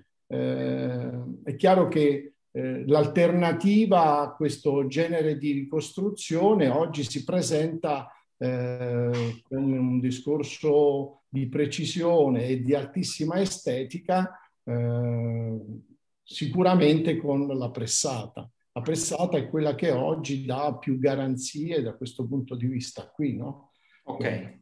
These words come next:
Speaker 1: Ma per le full arch ricostruzioni dove non si toccano i denti si aggiungono, quindi si fa un,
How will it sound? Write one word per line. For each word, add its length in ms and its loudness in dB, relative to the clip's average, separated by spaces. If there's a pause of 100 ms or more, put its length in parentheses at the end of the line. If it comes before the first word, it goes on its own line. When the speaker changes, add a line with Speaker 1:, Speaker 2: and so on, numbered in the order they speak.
(160)
Speaker 1:
Ma 180 0
per 240 4
le 300 4
full 320 0
arch 580 0
ricostruzioni 1080 -2
dove 260 0
non 220 0
si 240 -12
toccano 400 -4
i 80 0
denti 420 -2
si 200 -4
aggiungono, 800 0
quindi 300 -2 (260)
si 200 -8
fa 260 -2
un, 260 2